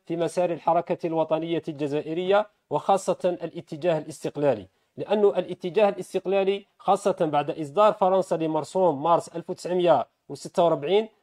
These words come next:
والذي سمح بعودة النشاط السياسي الذي كان ممنوعا طيلة الحرب العالمية الثانية، هذا المرسوم هو الذي سيسمح لفرحات عباس الذي كان قد سجن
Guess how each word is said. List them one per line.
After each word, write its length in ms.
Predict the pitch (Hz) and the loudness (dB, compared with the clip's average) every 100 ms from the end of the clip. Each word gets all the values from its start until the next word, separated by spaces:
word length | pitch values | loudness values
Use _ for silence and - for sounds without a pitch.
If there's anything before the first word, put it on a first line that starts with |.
| - | -8
والذي 300 | 160 185 170 | -2 0 -2
سمح 380 | - 214 185 185 | -4 -2 0 -2
بعودة 440 | 160 214 208 202 196 | 0 0 2 0 2
النشاط 360 | 185 175 180 | 0 2 -2
السياسي 460 | - - 175 175 160 | -4 -4 -2 -2 -4
الذي 260 | 160 160 | -4 -4
كان 300 | 156 180 180 | -2 -2 0
ممنوعا 580 | 170 160 196 214 160 131 - _ | 0 0 2 2 2 -4 -8 _
طيلة 260 | - 180 175 165 | 0 0 0 -2
الحرب 300 | - 185 170 | 0 0 0
العالمية 580 | 156 175 175 175 175 165 | -2 0 0 0 0 -2
الثانية، 720 | 151 156 - 196 190 185 214 - _ _ 139 | -8 -8 -2 0 2 2 2 -2 _ _ 0
هذا 420 | 202 214 214 208 | 4 6 4 4
المرسوم 540 | 190 180 - 196 208 208 _ | 2 2 2 0 0 -4 _
هو 180 | 143 208 | 2 4
الذي 480 | 202 196 175 202 208 _ | 6 4 2 -4 -6 _
سيسمح 880 | - 185 190 - 170 220 208 202 - _ - | -2 4 4 4 0 0 0 0 0 _ -10
لفرحات 520 | 160 180 151 202 190 | -2 -2 2 2 2
عباس 560 | 185 151 190 180 - 160 | -2 2 4 4 0 -2
الذي 280 | 180 175 | 0 0
كان 260 | 170 196 185 | 0 2 2
قد 200 | - 170 | 0 -4
سجن 520 | - 202 180 185 185 | -4 -2 0 2 2